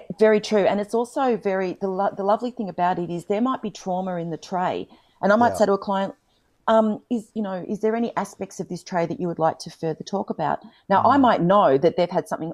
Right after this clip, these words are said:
Speaker 1: awful happen to them and that sits
Speaker 2: Mm.
Speaker 1: in the corner.
Speaker 2: Yeah.
Speaker 1: It, it might not be okay for them to explore it, but in some ways their psyche is able to
Speaker 2: Mm.
Speaker 1: tolerate, again, distress tolerance,
Speaker 2: Distress
Speaker 1: increasing the
Speaker 2: tolerance,
Speaker 1: window of
Speaker 2: yeah.
Speaker 1: tolerance.
Speaker 2: Yeah.
Speaker 1: It can sit there and they can just at least,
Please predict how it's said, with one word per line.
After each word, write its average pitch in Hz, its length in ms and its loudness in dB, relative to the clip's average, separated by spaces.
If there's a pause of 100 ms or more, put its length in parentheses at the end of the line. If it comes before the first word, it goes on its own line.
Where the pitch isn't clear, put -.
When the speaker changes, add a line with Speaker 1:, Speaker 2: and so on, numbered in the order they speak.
Speaker 1:
awful 196 360 2
happen 156 240 -4
to - 100 -14
them 156 120 -4
and 170 80 -4
that - 160 -8
sits 107 240 -12
Speaker 2:
Mm. 185 40 -8
Speaker 1:
in 156 60 -6
the 135 60 -8
corner. 165 500 -6 (340)
Speaker 2:
Yeah. 87 200 -10
Speaker 1:
It, 202 220 2 (380)
it 208 160 2
might 208 220 6
not 240 140 2
be 214 140 2
okay 185 260 0
for 180 120 -10
them 175 120 -4
to 160 140 -8
explore 170 420 -2
it, 233 140 -4
but 190 100 -2
in 185 120 -4
some 214 300 0
ways 170 280 0
their 175 160 -4
psyche 175 540 -2
is - 260 -8
able 170 260 0
to 170 120 -10
Speaker 2:
Mm. - 80 -14
Speaker 1:
tolerate, 180 680 0
again, 165 480 -2
distress 170 420 -6
tolerance, 117 600 -4
Speaker 2:
Distress - 320 -6
Speaker 1:
increasing 165 380 0
the 208 60 4
Speaker 2:
tolerance, 180 60 2
Speaker 1:
window 185 260 2
of 175 80 0
Speaker 2:
yeah. 180 40 -10
Speaker 1:
tolerance. 170 540 0 (240)
Speaker 2:
Yeah. 98 200 -6
Speaker 1:
It 220 120 0
can 220 120 0
sit - 280 -6
there 170 360 0 (120)
and 180 200 2
they 175 120 2
can 185 140 -8
just 180 220 -8
at 185 140 -2
least, 185 400 -4